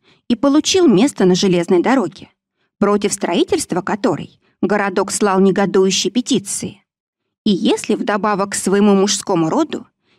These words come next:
и к связи с омерзительной железной дорогой он ещё имел бесстыдство рассказывать о своей бедности, обществу оставалось только одно — повернуться к нему спиной и подвергнуть его бойкоту.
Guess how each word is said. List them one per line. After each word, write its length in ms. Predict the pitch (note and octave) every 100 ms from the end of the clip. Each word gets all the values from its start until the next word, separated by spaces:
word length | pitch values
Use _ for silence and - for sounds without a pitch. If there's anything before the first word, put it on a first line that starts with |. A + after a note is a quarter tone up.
| _
и 100 | A3+
к 40 | G#3
связи 440 | - A3 G#3+ G3
с 100 | G#3
омерзительной 680 | A3 G3+ G#3 G#3 G#3 G3+ G3
железной 480 | F3+ G#3 G3 F#3 F3
дорогой 560 | F#3 C4 E3+ - - _ _ _ _ _
он 220 | G#3+ G#3
ещё 280 | G3 G3+ G#3+
имел 340 | A3 G#3+ G3+
бесстыдство 680 | - G#3+ - A3 G3+ - F3+
рассказывать 580 | G3+ - G3+ F#3 G3 G3+
о 40 |
своей 360 | G3+ - F3 E3
бедности, 680 | G#3 D#4 G#3 F3+ - - - _ _ _ _ _
обществу 580 | G#3 E4 - A3+ - G3
оставалось 580 | G3+ G3+ F#3+ F#3 F3+ G3
только 360 | F#3+ E3+ F3+
одно — 320 | F#3+ G#3 G3+ - _ _ _ _ _
повернуться 640 | - F#3+ F3 E3 C4+ G4 A#3+
к 80 | G#3
нему 220 | G#3 F3+
спиной 600 | - A3 C4+ G3+ - _ _ _ -
и 80 |
подвергнуть 680 | G#3+ G3 F3 G3 E3 F#3 F#3
его 200 | F#3 F3
бойкоту. 640 | D#3+ G3 G3+ A3+ G3 -